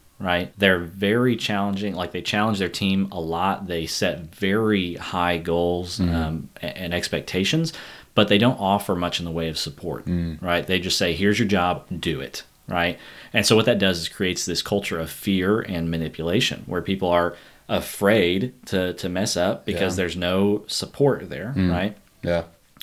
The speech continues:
Speaker 1: Uh, and then finally, in the top right corner, we have what's called the liberating leader. This is the high support, high challenge
Speaker 2: Mm.
Speaker 1: quadrant. And this type of leader, yeah, they do bring a lot of challenge, set really good goals for their people,
Speaker 2: Mm-hmm.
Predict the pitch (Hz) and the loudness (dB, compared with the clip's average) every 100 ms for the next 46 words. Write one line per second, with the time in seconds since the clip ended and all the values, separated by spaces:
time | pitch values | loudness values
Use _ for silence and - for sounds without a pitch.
0 | - 117 117 131 139 135 131 - 143 139 | -4 0 2 4 4 2 0 -2 2 4
1 | 120 101 98 87 - 92 - 85 90 98 | 2 0 -2 -4 -4 -4 -4 0 2 2
2 | - 92 85 82 80 - - - - 98 | 0 -6 -4 -4 -6 -10 -20 -18 0 4
3 | 98 85 82 - 87 80 82 87 92 85 | 4 2 0 2 2 2 -2 -2 0 0
4 | 76 71 76 80 - - 98 - 92 85 | 0 -2 -4 -6 -6 -4 -2 -2 -2 -2
5 | - 92 98 - 101 92 85 82 - - | -2 0 2 0 -2 -2 -2 -2 -6 -2
6 | 87 90 87 87 80 82 87 - - 85 | 0 0 0 0 0 -4 -6 -6 0 2
7 | 85 80 82 - - - - - - 104 | 2 -2 -8 -16 -20 -20 -20 -12 0 2
8 | 104 98 113 - 110 107 95 90 107 110 | 4 2 0 2 0 0 -4 -2 -2 0
9 | 90 92 98 107 127 131 117 98 85 90 | 0 0 -2 0 0 0 -2 -2 -2 -4
10 | 107 - 92 117 82 95 - 104 82 85 | -4 -6 -4 -4 -4 -4 -2 0 -2 -4
11 | 90 101 95 85 95 87 92 87 98 85 | -2 0 0 -2 -4 -4 -2 0 2 2
12 | - - 87 80 - 180 - 80 - 87 | -2 -6 -4 -4 -2 -2 -2 -6 -4 -6
13 | 85 | -4